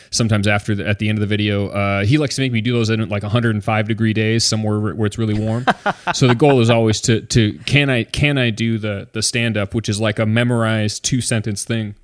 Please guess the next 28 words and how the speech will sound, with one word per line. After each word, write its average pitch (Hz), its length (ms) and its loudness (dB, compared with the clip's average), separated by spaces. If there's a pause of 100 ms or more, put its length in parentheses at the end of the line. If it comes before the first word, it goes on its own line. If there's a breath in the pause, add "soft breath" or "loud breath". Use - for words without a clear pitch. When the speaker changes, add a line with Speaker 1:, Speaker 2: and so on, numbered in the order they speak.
(120)
Speaker 1:
Really 127 220 2
shouldn't 107 260 -2
be 110 60 -2
that 104 180 -2
hard. 107 360 -2 (460 loud breath)
Sometimes 123 520 0
it's - 220 -10
a 123 40 -2
little 113 260 0
easier. 110 300 -4
Sometimes 110 420 -2
it's 101 180 -2
just 107 320 -8 (120)
ridiculously 110 720 -4
difficult. 101 580 -6 (360 loud breath)
Uh, 101 220 0
but 101 200 -4
the, 117 220 2
you 135 120 2
know, 104 60 2
the 104 100 0
goal 127 220 2
to 117 140 0
do 113 160 2
that 101 200 2
before 113 460 0
you're 101 220 0
just, - 460 -4